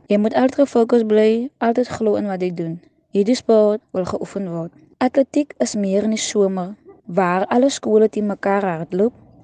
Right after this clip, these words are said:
en dit word op die baan gedoen. Landloop is 'n wintersport en dis meer waar ons op die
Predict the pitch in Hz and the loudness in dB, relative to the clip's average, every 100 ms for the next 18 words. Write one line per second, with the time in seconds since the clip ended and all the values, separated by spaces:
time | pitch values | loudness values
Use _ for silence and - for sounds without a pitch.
0 | _ - 214 196 208 180 185 190 175 180 | _ -8 -4 0 0 0 -4 -4 -6 -6
1 | 165 156 165 175 190 170 160 - - 190 | -4 -4 -4 -8 -8 -8 -8 -10 -2 2
2 | 180 214 294 233 226 - _ - 214 - | 4 6 6 6 4 0 _ -6 -4 -2
3 | 180 175 175 240 - - 185 202 285 _ | -2 -2 -4 -6 -4 0 2 2 0 _
4 | _ 214 208 190 - 196 180 185 190 226 | _ -6 0 0 0 -6 -4 -2 -2 -2
5 | 226 185 180 196 196 196 220 170 | -2 -2 -2 -2 -2 -4 -8 -8